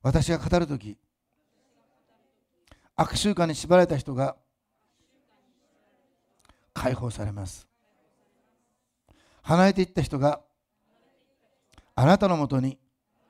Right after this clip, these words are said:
教会に帰ってきます。愛する家族が、すべての家族が、親族が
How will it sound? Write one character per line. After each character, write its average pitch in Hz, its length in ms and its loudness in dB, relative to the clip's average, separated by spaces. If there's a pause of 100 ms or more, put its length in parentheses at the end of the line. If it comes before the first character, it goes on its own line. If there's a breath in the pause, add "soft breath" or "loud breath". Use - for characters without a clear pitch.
(540)
教 170 220 2
会 185 300 4
に 185 180 -4 (960)
帰 - 120 2
っ 170 80 4
て - 180 -8
き 123 80 -10
ま 123 160 -6
す。 - 200 -14 (3000)
愛 135 160 2
す 135 120 -4
る 156 100 -2
家 143 120 -2
族 120 180 -4
が、 110 200 -8 (2000)
す - 260 -6
べ 247 120 -4
て 185 120 -2
の 160 80 -4
家 135 140 -2
族 113 180 -6
が、 104 160 -10 (1700)
親 175 320 -4
族 110 260 -8
が 131 160 -4